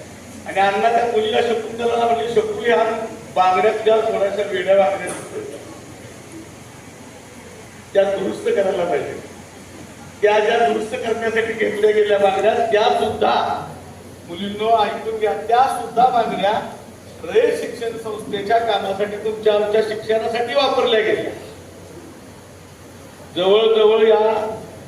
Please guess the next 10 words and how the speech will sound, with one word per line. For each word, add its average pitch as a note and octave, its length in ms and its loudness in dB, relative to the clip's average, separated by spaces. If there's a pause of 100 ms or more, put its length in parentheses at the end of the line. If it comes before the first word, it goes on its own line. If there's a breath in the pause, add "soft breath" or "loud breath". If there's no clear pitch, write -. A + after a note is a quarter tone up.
(200)
कुटुंबातील G#3 580 4
एकशे G3+ 380 4
वीस A3 440 -2
तोळ A3+ 200 6
सोनं G#3 360 4 (720)
या E3+ 140 2
ठिकाणी F#3+ 420 -4
रयत F#3 240 -4
शिक्षण F3+ 300 -12
संस्थेच्या F3 840 -4